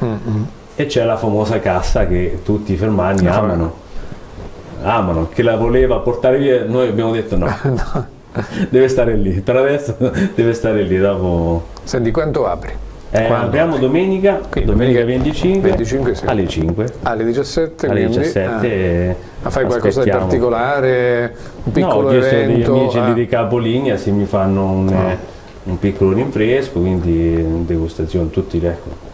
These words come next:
Speaker 2: amici della piazza.
Speaker 1: Senti, ehm, allora, come fa a riemergere secondo te,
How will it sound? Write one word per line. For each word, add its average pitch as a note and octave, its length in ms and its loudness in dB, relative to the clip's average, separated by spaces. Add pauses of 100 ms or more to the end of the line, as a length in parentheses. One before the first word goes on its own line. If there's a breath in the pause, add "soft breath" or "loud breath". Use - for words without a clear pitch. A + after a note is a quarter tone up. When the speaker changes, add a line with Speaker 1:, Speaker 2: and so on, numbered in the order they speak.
(240 loud breath)
Speaker 2:
amici G2 380 0
della F#2+ 160 2
piazza. - 360 -6 (760 loud breath)
Speaker 1:
Senti, A2+ 400 -2 (120)
ehm, D#3 400 0 (240)
allora, F2+ 380 -2 (560)
come G#3 220 0
fa G#3 200 -2
a G#2 40 -2
riemergere G#2 680 -2
secondo G#2+ 500 -2
te, A#2 220 -2